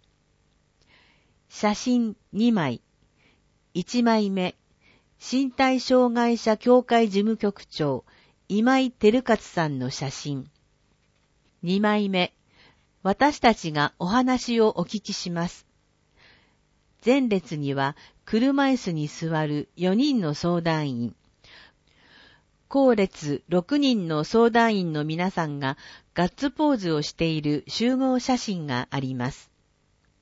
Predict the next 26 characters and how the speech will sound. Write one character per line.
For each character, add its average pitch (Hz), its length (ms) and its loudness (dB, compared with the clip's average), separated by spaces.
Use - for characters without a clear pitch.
写 - 240 -2
真 254 460 -2
終 165 180 0
わ 185 180 2
り。 175 240 -6
相 294 340 0
談 285 260 0
員 165 220 -6
が 143 220 -4
悩 226 320 4
み 285 140 -2
解 247 240 0
決 240 280 -4
の 202 280 -2
手 208 100 4
助 247 380 2
け 190 40 4
を 156 120 0
し - 160 -10
ま 135 180 -4
す。 - 160 -20
障 277 360 2
害 269 240 2
者 233 280 0
相 233 280 2
談、 131 280 -4